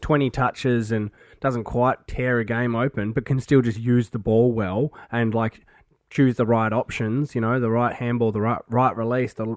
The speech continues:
right time to go and set up well, and then lead the troops, and he's got a bit of an arrogant thing about him that we don't have as much. That's all valuable stuff. He's a player that, he's an addition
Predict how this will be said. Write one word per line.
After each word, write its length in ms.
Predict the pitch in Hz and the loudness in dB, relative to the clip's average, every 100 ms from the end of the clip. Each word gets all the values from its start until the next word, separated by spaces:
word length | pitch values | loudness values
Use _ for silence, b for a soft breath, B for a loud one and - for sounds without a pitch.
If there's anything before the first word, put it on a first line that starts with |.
| - | -2
right 200 | 135 - | 0 0
time 220 | 135 127 | -2 -2
to 60 | 110 | 0
go 320 | 117 123 127 | 0 2 0
and 120 | 110 | -2
set 220 | - 120 | -2 -2
up 180 | 120 - | -2 -4
well, 340 | 107 98 131 B B B | -6 -4 -6 B B B
and 100 | 120 | 0
then 260 | 127 123 110 | 2 2 0
lead 240 | 120 131 113 | 2 2 2
the 60 | |
troops, 400 | - 135 127 - | 2 4 4 2
and 80 | 127 | -2
he's 100 | 117 | 2
got 140 | 127 | 2
a 40 | 139 | 4
bit 120 | 127 | 4
of 100 | 107 | 2
an 80 | 107 | 0
arrogant 420 | 110 110 110 110 | 0 0 0 -2
thing 140 | 113 | -2
about 240 | 110 107 117 | -2 0 0
him 120 | 123 | 0
that 100 | 101 | 0
we 180 | 113 110 | 0 0
don't 200 | 113 104 | 0 -2
have 200 | 110 135 | -4 -4
as 100 | 101 | -4
much. 360 | 95 127 - b b | -4 -6 -8 b b
That's 220 | 247 277 | -4 2
all 100 | 175 | 2
valuable 420 | 131 135 135 131 131 | 4 4 4 2 -2
stuff. 380 | - 175 214 | 0 0 0
He's 140 | - 147 | -4 -8
a 40 | |
player 300 | - 185 180 | -2 0 0
that, 200 | 143 131 - _ - 117 - - | 0 -2 -6 _ -20 -18 -16 -6
he's 120 | 156 160 | 0 4
an 80 | |
addition 460 | 165 190 - 196 | 4 4 4 2